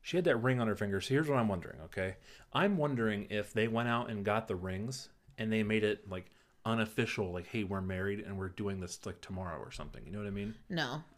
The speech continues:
Speaker 2: The,
Speaker 1: You don't
Speaker 2: I
Speaker 1: think
Speaker 2: don't,
Speaker 1: so?
Speaker 2: I, no, I do not think that there's any explanation other than the writers fucked up.
Speaker 1: Well, whatever.
Speaker 2: I
Speaker 1: We
Speaker 2: truly, I don't think there is.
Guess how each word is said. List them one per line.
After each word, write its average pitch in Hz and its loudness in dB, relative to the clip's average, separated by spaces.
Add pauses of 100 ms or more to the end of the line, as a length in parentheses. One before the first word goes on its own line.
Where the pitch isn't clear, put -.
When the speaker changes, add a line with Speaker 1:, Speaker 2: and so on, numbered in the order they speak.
Speaker 2:
The, 208 4
Speaker 1:
You 165 -6
don't - 10
Speaker 2:
I 226 12
Speaker 1:
think 226 10
Speaker 2:
don't, 247 10
Speaker 1:
so? 247 8
Speaker 2:
I, 226 10
no, 247 10
I 226 12
do 233 0
not 269 8
think 233 4
that 220 0
there's 190 6
any 190 2
explanation 185 0 (220)
other 202 12
than 180 4
the 165 2
writers 160 4
fucked - -6
up. - -4
Speaker 1:
Well, 113 2
whatever. - -8 (100)
Speaker 2:
I 202 12
Speaker 1:
We 214 4
Speaker 2:
truly, 220 8
I 175 10
don't 180 4
think 175 -2
there 160 0
is. - -4